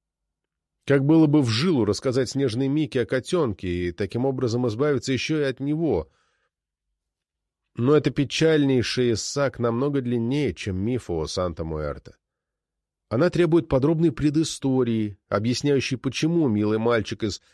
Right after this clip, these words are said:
внешне благополучной семьи оказался в компании уличных подонков. Он ни в чём не был виновен, ему просто хотелось тепла.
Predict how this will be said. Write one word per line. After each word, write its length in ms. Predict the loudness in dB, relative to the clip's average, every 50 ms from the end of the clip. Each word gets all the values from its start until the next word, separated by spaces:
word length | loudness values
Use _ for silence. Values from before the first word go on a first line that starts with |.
| _ -8
внешне 560 | -4 -2 -2 0 0 0 0 0 -2 -4 -4
благополучной 760 | -4 -4 -4 -4 -4 -2 -2 -2 0 -2 -4 -4 -4 -4 -4
семьи 360 | -4 -6 -6 -6 -4 -2 -2
оказался 540 | -2 -2 -2 -2 -2 0 0 -2 -2 -2 -4
в 60 | -4
компании 500 | -2 -4 -4 -2 -2 -4 -2 -2 -2 -2
уличных 520 | -2 -2 -2 -2 -2 -4 -4 -6 -8 -8 -4
подонков. 540 | -4 -4 -4 -4 -6 -8 -8 -12 -16 -20 _ _ _ _ _ _ _ _ _ _ _ _ _ _ _ _ _ _ _ _ _ _ _ _ _ _ _ _ _ _ _ _ _ _ _ _ _
Он 160 | 0 2 4 4
ни 80 | 2
в 80 | 2 0
чём 340 | 0 0 2 2 2 2 2
не 140 | 0 0
был 180 | 2 2 0 0
виновен, 560 | 0 0 0 2 2 2 2 2 2 0 0
ему 240 | 0 2 2 2 0
просто 400 | 0 0 0 0 0 0 -2 -2
хотелось 540 | -2 -4 -6 -4 -4 -4 -2 -2 -4 -6 -8
тепла. 640 | -8 -10 -10 -8 -6 -4 -2 -2 -2 -4 -8 -12